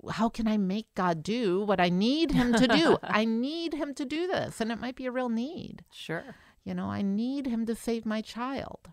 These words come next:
Speaker 2: Mm.
Speaker 1: Those are hard things we all have to wrestle with because God doesn't always answer prayer the way that we think that he should.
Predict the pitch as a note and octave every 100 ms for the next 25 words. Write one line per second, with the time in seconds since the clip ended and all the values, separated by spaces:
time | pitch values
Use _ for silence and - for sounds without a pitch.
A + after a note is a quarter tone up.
0 | _ _ _ E3 D#3 _ _ _ _ -
1 | G#3+ F#4+ C5 F4 B3 G3+ - B3 D4 E3+
2 | G3 - A3+ E4 C4 G#3 - F3+ E3 G3+
3 | - C4 E3+ D3 - - F#3 F3+ - G#3+
4 | A3 G#3 C#4 - - - D3 D#3 - -
5 | D#3 - - - D#3+ C#3+ C#3+ D#3 D3 C#3+
6 | C#3 - D#3+ D3+ D3+ D3 - _ _ _
7 | - F3+ - D#3+ E3+ C#3+ - - - -
8 | D#3+